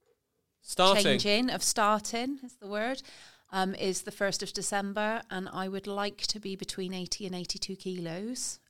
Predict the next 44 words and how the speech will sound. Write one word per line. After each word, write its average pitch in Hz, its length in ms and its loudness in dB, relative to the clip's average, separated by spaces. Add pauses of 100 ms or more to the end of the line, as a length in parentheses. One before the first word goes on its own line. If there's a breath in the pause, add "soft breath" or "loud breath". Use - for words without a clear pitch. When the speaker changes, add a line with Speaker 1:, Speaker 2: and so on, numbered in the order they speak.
(120)
Speaker 2:
as - 320 -4
a 165 160 -2
weight 165 300 -6
goal. 214 260 -4 (640 loud breath)
Um, 165 640 -8 (760)
I 165 80 -8
just 156 220 -2
think 160 240 -4
for - 80 -14
some 156 240 -4
reason 156 260 -6
that's - 220 -6
a 165 80 -4
really 160 320 -6
nice 160 540 -4
way. 160 480 -4
It'll 151 400 -6
mean 165 400 -6
that 160 160 -4
I've 160 160 -6
done 160 280 -4 (220)
forty 175 380 -8
kilos 180 540 -4
in 180 100 -8
a 175 40 -6
year, 185 360 -8 (100)
and 175 140 -10
I 175 80 -12
just - 200 -16
feel 175 120 -8
like 160 160 -4
that's 160 220 -6
a 196 40 -10
nice 175 240 -6
way 170 120 -4
to 175 100 -10
round 165 280 -2
off 165 140 -8
a 196 60 -6
year. 233 260 -4 (680 soft breath)
Speaker 1:
Nice 156 200 4
round 147 260 6
number. 127 440 0
Speaker 2:
Yeah. 180 160 -2